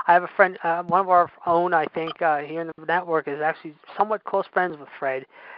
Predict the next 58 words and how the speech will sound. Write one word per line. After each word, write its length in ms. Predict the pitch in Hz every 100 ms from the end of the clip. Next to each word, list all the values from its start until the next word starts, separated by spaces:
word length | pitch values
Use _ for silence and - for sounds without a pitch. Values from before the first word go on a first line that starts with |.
| -
and 120 | 143
that 160 | 151 151
is 140 | 147
our 120 | 147 139
good 160 | 156
friend, 140 | 160 151
Mister 200 | 147 151
Michael 260 | 156 165 -
Sam 180 | 175 156
Houston. 400 | 165 - 143 135
And 140 | 139 _
from 140 | 156
what 80 | 160
I've 100 | 165
been 140 | 160 160
hearing 280 | 170 165
lately, 260 | 170 165 165
the 80 | 156
last 220 | 160 160
couple, 540 | - 170 170 156 151 -
uh, 440 | 160 151 151 156 - _ 165
months 240 | 170 -
or 60 | -
so, 200 | 190 175
I 40 | 170
mean, 220 | 165 156
the 60 |
last 200 | 151 151 -
six 180 | - -
months 160 | 165
or 60 | 151
so, 160 | 151 - - -
Fred 140 | 160 170
has 120 | -
been 180 | 170 160
battling, 640 | 160 160 156 160 156 147 _ - - - -
uh, 220 | 147 143 -
some 160 | 131 135
very 240 | 185 208 -
serious 240 | 160 143
health 240 | - 143 -
issues, 300 | 135 - 147
we 80 | 143
understand, 340 | 139 - 139
I 80 | 131
believe, 460 | 135 139 135 139 -
but 140 | 135 139
is 240 | 139 139 - -
slowly, 400 | 180 185 190 170
uh, 300 | 160 165 160
on 140 | 170 160
the 60 |
mend 240 | 160 175 170
and 120 | 151
is 120 | 143 -
recovering 380 | - 170 165
very 220 | 156 160 156
well. 280 | 151 117